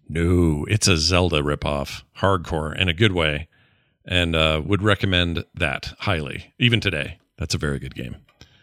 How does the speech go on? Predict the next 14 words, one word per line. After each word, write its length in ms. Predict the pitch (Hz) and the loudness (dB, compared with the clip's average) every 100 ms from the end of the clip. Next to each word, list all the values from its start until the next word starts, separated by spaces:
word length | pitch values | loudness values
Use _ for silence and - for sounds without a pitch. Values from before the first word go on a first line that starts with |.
| - | 0
The 80 | 120 | 2
other 120 | 127 | 4
games 240 | 123 110 | 4 4
went 160 | 110 107 | 2 2
different 220 | 104 92 | 0 0
directions. 560 | 90 92 - 104 101 92 | 2 2 2 0 0 -2
Uh, 340 | - 85 80 | -2 0 0
two 160 | - 95 | 2 2
and 100 | 82 | 2
three 160 | - 87 | 2 2
were, 260 | 82 80 - | 2 0 0
were 160 | 82 78 | -2 0
quite 240 | 90 71 | 0 0
different, 360 | 78 - 95 | 0 0 -2